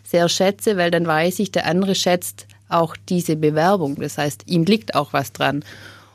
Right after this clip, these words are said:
Und wenn die Person kommt, dann, ähm, ist es bei uns eigentlich gleich so, die, die kommt rein, ich sag gleich, „Hey, ich bin die Bettina, schön, dass du da bist. Hey,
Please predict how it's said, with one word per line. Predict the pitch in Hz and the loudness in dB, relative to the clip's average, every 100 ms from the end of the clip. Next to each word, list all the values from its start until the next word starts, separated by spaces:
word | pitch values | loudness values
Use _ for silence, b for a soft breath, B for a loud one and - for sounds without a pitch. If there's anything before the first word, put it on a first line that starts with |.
| B - | B 0
Und | 180 180 | 2 4
wenn | 175 | 4
die | 190 | 2
Person | 185 175 165 - 165 160 160 | 2 0 0 2 4 4 2
kommt, | 190 190 226 220 | 2 4 4 2
dann, | 180 170 170 | 2 2 0
ähm, | 160 165 165 | 0 -2 -2
ist | 165 196 | 2 2
es | 185 | 2
bei | 175 | 2
uns | 175 175 | 2 2
eigentlich | - 165 170 165 | 0 0 0 0
gleich | 160 156 165 | -2 -2 -2
so, | - 175 165 | -2 0 0
die, | 170 | -4
die | - - | -10 -10
kommt | 175 175 180 | -4 -2 0
rein, | 202 214 208 | 2 2 0
ich | 185 | 0
sag | 175 170 | -2 0
gleich, | 175 185 | 0 2
„Hey, | 180 | 2
ich | 180 | 2
bin | 185 | 0
die | 175 | 0
Bettina, | 175 - 175 165 | -2 0 0 0
schön, | 175 | 0
dass | 160 160 | -4 -4
du | - | -2
da | 143 | -2
bist. | 147 156 | 0 -2
Hey, | 160 156 | 2 2